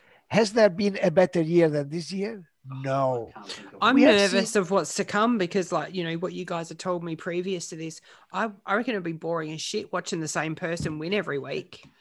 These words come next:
Speaker 3: That's why I don't
Speaker 2: Yeah,
Speaker 3: watch
Speaker 2: and
Speaker 3: F one, right? <laughs>
Speaker 2: Exactly, yeah. And, and a lot of people have been saying that over the last, you know,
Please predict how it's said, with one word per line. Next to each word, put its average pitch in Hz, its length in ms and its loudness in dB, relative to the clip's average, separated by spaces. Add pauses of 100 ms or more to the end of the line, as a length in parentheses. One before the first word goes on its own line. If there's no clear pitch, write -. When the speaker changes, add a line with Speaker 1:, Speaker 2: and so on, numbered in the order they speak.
(280)
Speaker 3:
That's - 580 -8
why 185 120 6
I 180 40 4
don't 180 140 2
Speaker 2:
Yeah, 175 40 -2
Speaker 3:
watch 170 180 -4
Speaker 2:
and 202 60 0
Speaker 3:
F 190 160 -4
one, 220 240 2
right? 190 480 0
<laughs> - 100 -12 (120)
Speaker 2:
Exactly, 139 500 0
yeah. 123 220 -6
And, 147 80 -10
and 185 400 -10
a 190 40 -8
lot 202 200 -6
of 208 120 -14
people 180 260 -8
have 165 80 -14
been 151 120 -14
saying 170 320 -12
that - 220 -16
over 107 100 -16
the 117 60 -18
last, 117 400 -14
you 117 80 -20
know, 120 120 -14